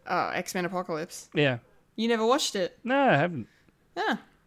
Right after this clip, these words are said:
Speaker 2: Or,
Speaker 1: it's okay.
Speaker 2: or Dark Phoenix.
Speaker 1: Eh, yeah, you're not missing much of Dark Phoenix. Um, Apocalypse was okay. There was some moments in there that were all right, but, eh.
Speaker 2: I mean,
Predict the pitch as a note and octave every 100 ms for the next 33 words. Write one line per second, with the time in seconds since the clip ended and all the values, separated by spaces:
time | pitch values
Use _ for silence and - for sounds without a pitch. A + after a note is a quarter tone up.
0 | - E3+ G3 B3 - E3 G3 E3 B2+ A2+
1 | - A2+ G#2 - - _ _ _ _ _
2 | _ _ _ _ _ _ - G3 G3+ -
3 | - D3 E3+ F#3 E3 C#3+ - C3+ C#3 -
4 | - - - - - A3+ - _ _ _
5 | _ _ _ - - - - - - A#3+
6 | D#4+ - A3+ G#3 F3 E3 D#3 - F2 -
7 | F3 F3 E3+ D#3+ C#3+ C#3+ - C3+ - -
8 | - F#2+ C#3 D3 C#3+ D3 - - - -
9 | - - _ - _ _ _ _ _ _
10 | _ - A#3 G#3+ - - - _ _ -
11 | _ _ _ - C3+ C#3 C#3+